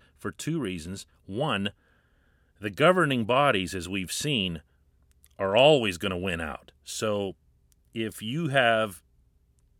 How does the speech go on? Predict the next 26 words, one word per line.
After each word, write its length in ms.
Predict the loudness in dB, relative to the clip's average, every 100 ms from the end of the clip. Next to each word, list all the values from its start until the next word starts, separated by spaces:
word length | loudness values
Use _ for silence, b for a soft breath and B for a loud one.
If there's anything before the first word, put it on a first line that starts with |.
| _ _ _ _ _ _ _ _ _ _ _ _
press 260 | 2 2
conferences 640 | 2 -2 -2 -4 -8 -8 -4
like 200 | -4 -4
the 80 |
one 240 | -4 -4 -4
that 160 | -4
Governor 340 | 2 2 2 0
Tom 320 | -2 -4 -4
Wolf 280 | -2 -4 -2
had 300 | 0 0 -2 B B B B B B B B
yesterday 600 | 6 8 6 2 0 0
telling 360 | 0 0 0
Pennsylvanians 840 | -2 -4 -4 -4 -2 2 2 0 0
that 240 | 0 -2 -6 _ -8
there's 220 | -6 -4
gonna 160 | -4
be 180 | -4 -6
more 260 | -4 -2 -2
restrictions 760 | -4 -4 -2 -2 -2 -2 -4
about 280 | -4 -6 -4
how 120 | -6
many 160 | -6 -6
people 320 | -6 -6 -6
can 180 | -12 -12
be 160 | -10
indoors, 540 | -10 -6 -2 0 -2